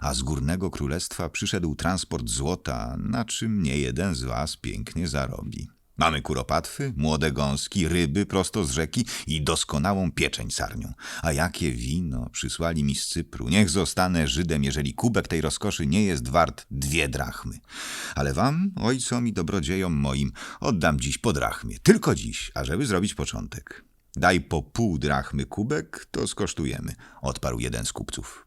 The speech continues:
„Pół drachmy?”, powtórzył restaurator. „Pierwej Nil popłynie ku Tebom, aniżeli ja taką słodycz oddam za pół drachmy. Chyba dla ciebie,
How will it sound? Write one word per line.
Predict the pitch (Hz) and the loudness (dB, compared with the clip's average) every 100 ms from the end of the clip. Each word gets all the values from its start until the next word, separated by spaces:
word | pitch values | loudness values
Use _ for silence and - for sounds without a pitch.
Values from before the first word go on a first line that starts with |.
| _ | _
„Pół | - 151 220 | -2 0 2
drachmy?”, | 98 98 113 - 185 233 123 - | 2 2 0 -2 -4 -4 -6 -6
powtórzył | 85 - 90 80 73 | -6 -4 -4 -2 -2
restaurator. | 85 82 78 87 92 143 139 - | -2 -2 -2 -2 -4 -6 -8 -6
„Pierwej | - 151 147 151 110 | 2 2 4 6 6
Nil | 120 190 214 147 | 8 6 4 4
popłynie | 90 73 113 117 110 | 0 0 2 4 4
ku | - 110 | 2 2
Tebom, | - 165 78 82 - - | 4 4 4 2 0 -2
aniżeli | - 82 82 110 127 | 2 4 6 6 6
ja | 82 123 | 6 6
taką | 123 113 78 | 4 2 2
słodycz | 69 95 104 80 - | 2 2 2 2 0
oddam | 95 78 71 76 | -2 0 2 2
za | 69 | 0
pół | - 87 | 0 0
drachmy. | 71 73 - - - - - - | 2 2 2 -4 -12 -12 -12 -4
Chyba | - 117 269 226 - - - - - - | 0 2 2 0 -2 -14 -14 -12 -12 -6
dla | 69 69 | 0 2
ciebie, | - 113 76 50 55 | 2 2 2 0 -4